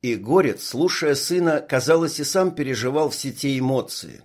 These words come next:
ту боль, которую пришлось испытать, и те радостные моменты, которые скрашивали извилистый и довольно трудный жизненный путь Димы.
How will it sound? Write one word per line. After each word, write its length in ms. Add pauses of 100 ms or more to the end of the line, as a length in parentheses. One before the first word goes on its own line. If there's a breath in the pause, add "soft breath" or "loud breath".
ту 140
боль, 280
которую 500
пришлось 480
испытать, 800 (200)
и 80
те 240
радостные 560
моменты, 680 (280 soft breath)
которые 420
скрашивали 720
извилистый 840 (240 loud breath)
и 100
довольно 460
трудный 480
жизненный 600
путь 360
Димы. 440